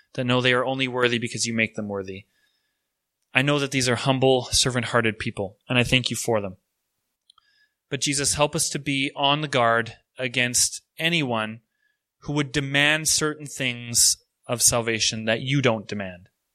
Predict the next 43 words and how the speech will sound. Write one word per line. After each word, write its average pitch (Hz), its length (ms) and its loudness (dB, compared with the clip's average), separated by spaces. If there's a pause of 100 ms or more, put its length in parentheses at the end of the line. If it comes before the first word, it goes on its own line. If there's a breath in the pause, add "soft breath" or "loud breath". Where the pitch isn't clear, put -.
(420)
Help 143 200 -2
us 147 140 2
to - 80 -8
be 139 160 -2
aware 131 480 2 (640)
of 127 140 -4
all 131 140 6
the 143 80 -2
ways 139 300 2
that 143 100 -2
we 139 160 -4
make 135 380 -6
ourselves 127 840 2 (920)
a 139 60 -4
little 147 240 -2
checklist 139 560 0
to 123 100 -8
check 120 300 -2
off 113 240 0
to 123 120 -10
be 123 120 -4
saved 127 460 0
by 120 100 0
you. 110 340 -8 (1200)
There 139 140 2
is 151 100 2
no 156 120 -2
checklist 135 600 0 (960)
that 135 180 2
exists 127 720 0
that 120 160 2
could 123 120 -6
make 120 180 0
us 117 180 -2
right 113 160 0
with 113 220 -6
you. 104 200 -6
Only 131 320 -6
you, 127 220 0
Jesus, 107 400 -2
can 107 140 -8
do 104 120 -4
that. 92 240 -8